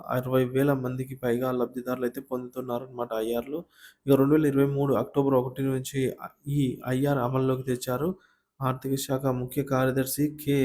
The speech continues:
రామకృష్ణరావు ఈ మేరకు ఉత్తర్వులు జారీ చేశారు. పిఆర్సీ ఫిట్‌మెంట్ ప్రకటన కాకపోయినా ఐఆర్ అమలు ద్వారా అయితే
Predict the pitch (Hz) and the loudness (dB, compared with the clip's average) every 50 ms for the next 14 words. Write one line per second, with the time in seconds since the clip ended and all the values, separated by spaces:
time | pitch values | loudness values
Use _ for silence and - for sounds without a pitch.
0 | 123 120 117 117 123 127 131 131 131 131 - 131 127 123 123 135 139 - 135 135 | 2 2 2 0 0 0 0 -2 -2 -2 -4 -2 0 0 0 0 0 0 0 0
1 | 131 131 127 123 123 123 135 131 123 123 127 - 127 127 127 123 123 120 117 120 | 2 2 2 2 2 0 0 -2 -2 -2 -4 -6 -6 -4 -4 -4 -2 -2 -2 -2
2 | 117 120 123 123 - 127 123 120 117 113 - - _ _ _ _ _ _ _ _ | -2 -4 -6 -6 -4 -4 -4 -2 -4 -6 -6 -10 _ _ _ _ _ _ _ _
3 | _ - 139 143 147 147 147 147 - 165 156 147 151 - - - - 143 139 139 | _ 2 4 4 4 4 2 2 0 0 0 0 0 -2 -4 -4 -2 -2 -2 -2
4 | 139 143 - _ _ _ _ _ _ _ _ _ _ _ - 135 123 127 123 - | -2 -4 -10 _ _ _ _ _ _ _ _ _ _ _ -4 -2 -2 0 -2 -2
5 | 127 127 131 120 98 104 98 98 - - 127 127 127 - 143 139 135 135 151 160 | -2 -2 -2 -2 -2 -4 -6 -6 -4 -2 0 0 0 -2 -2 0 0 2 2 4
6 | 151 135 - - 110 123 127 123 131 135 135 131 127 123 123 127 123 123 127 127 | 2 2 2 0 0 0 2 2 2 2 2 2 2 2 0 0 0 0 2 2
7 | 127 127 123 123 123 127 143 | 4 4 4 2 2 2 2